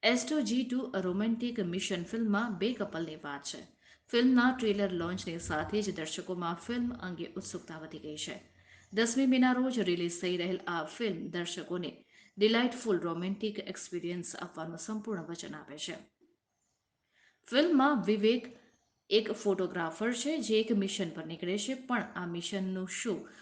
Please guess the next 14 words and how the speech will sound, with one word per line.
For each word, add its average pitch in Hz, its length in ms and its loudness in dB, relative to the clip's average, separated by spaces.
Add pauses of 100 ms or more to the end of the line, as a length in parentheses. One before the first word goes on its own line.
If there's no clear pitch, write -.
(140)
અને 226 400 4 (320)
તેને 247 280 6
આમ 240 240 4
સફળતા 196 480 -2
મળે 165 260 -4
છે 262 220 -2
કે 262 140 0
નહીં, 175 280 -2
તે 240 100 -6
તો 247 140 -6
આ 247 120 -2
ફિલ્મ 294 320 -4
થકી 180 380 -6
જ 226 60 -8